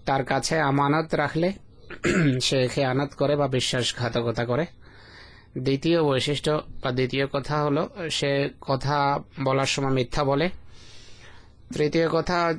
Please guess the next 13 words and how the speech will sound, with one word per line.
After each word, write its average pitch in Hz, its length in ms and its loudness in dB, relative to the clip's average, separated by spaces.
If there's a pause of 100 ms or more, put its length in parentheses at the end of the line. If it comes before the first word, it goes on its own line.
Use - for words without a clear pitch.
(800)
অঙ্গীকার 156 840 0 (240)
করার 151 260 0
পর 143 260 0
তা 139 160 0
ভঙ্গ 143 360 4
করে। 156 240 2 (1080)
আর 135 480 2
চতুর্থ 147 580 4
কথা, 135 560 4 (1120)
ঝগড়ার 135 320 2
সময় 139 360 2
গালি 104 240 2
দেয়। - 160 -4